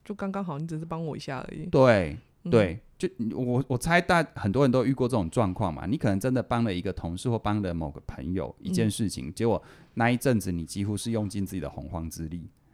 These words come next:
Speaker 2: 结果哪一天你们闹翻了，你提了这件事，他又说，“哎呦，那么计较，那么小气，你不过就是帮我怎样而已。”你看气不气？
Speaker 1: <laughs> 满肚子火啊。
Speaker 2: 对，所以你知道吗？当你后面，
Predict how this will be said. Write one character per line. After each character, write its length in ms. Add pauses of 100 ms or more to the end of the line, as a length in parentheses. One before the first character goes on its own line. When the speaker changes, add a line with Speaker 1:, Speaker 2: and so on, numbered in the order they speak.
(120)
Speaker 2:
结 80
果 60
哪 140
一 40
天 180
你 60
们 160
闹 180
翻 220
了， 180 (220)
你 120
提 240
了 60
这 140
件 180
事， 100
他 180
又 100
说 240 (160)
，“哎 100
呦， 80
那 100
么 120
计 160
较， 160
那 40
么 80
小 220
气， 180
你 120
不 120
过 160
就 120
是 80
帮 180
我 100
怎 240
样 220
而 220
已。” 160 (560)
你 80
看 160
气 100
不 80
气？ 220 (380)
Speaker 1:
<laughs> 360
满 220
肚 140
子 80
火 260
啊。 260 (100)
Speaker 2:
对， 240
所 180
以 140 (140)
你 140
知 60
道 120
吗？ 240 (440)
当 260
你 160
后 300
面， 320